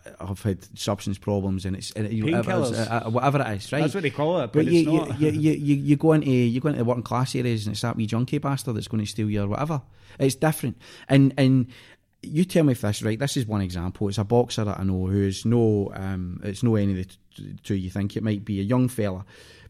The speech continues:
Speaker 1: beautiful young man, and, a, and not a bad bone in his body. One of the nicest guys, quiet, girlfriend, looks after his brother who's got a wee bit of substance problem as well,
Speaker 2: Mm-hmm.
Speaker 1: and is just the nicest, nicest fella.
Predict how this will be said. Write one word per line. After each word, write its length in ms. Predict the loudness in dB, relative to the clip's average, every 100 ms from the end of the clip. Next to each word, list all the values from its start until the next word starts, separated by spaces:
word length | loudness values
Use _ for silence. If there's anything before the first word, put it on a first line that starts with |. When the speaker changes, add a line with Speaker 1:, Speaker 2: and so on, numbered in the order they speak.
| -16 -14 -10 0
Speaker 1:
beautiful 720 | 6 6 4 -2 -2 -4 -8 _ -8
young 300 | -2 0 2
man, 380 | 0 0 -2 -4 _ -4
and, 100 | -2
a, 140 | -2 -2
and 280 | -2 2
not 180 | 2 2
a 40 | 0
bad 260 | -2 -4
bone 200 | -4 -2 -2
in 80 |
his 100 | -4
body. 420 | -6 -6 -4 -6 -8 -8
One 260 | -2 0
of 80 | 0
the 140 | 0 0
nicest 400 | -2 -4 -8 -6
guys, 380 | -4 -2 -4 -8 -18 -20 -6
quiet, 420 | -2 0 0 -2 -6 -4
girlfriend, 540 | -2 -2 -2 -2 0
looks 200 | 0 0
after 280 | -4 -4 -6
his 160 | -6
brother 400 | -6 -4 -2 -2
who's 360 | -2 -4 -6 -12 -16 -20 -20 -8
got 120 | -2
a 20 |
wee 140 | 0 0
bit 100 | -2
of 120 | -4
substance 380 | -6 -6 -6 -4
problem 340 | -2 0 0
as 140 | 0
well, 240 | -2 -2 -2
Speaker 2:
Mm-hmm. 260 | -6 -6 0
Speaker 1:
and 80 | 0
is 100 | 0
just 280 | -2 -2
the 80 | -2
nicest, 540 | 0 2 0 -2 -6 -4
nicest 380 | -4 -4 -6
fella. 340 | -6 -6 -4